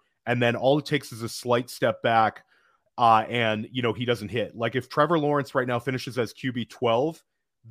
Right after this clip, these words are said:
the Jaguars could win eleven games, and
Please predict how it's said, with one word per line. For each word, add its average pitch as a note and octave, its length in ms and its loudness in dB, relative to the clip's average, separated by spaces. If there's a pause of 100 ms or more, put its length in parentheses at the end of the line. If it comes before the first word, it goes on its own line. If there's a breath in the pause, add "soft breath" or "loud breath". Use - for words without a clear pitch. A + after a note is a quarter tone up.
the - 100 -2
Jaguars D3+ 440 2
could C3 160 -8
win C3+ 140 -2
eleven A#2+ 340 -2
games, A2 520 -4 (360)
and A#2+ 380 -2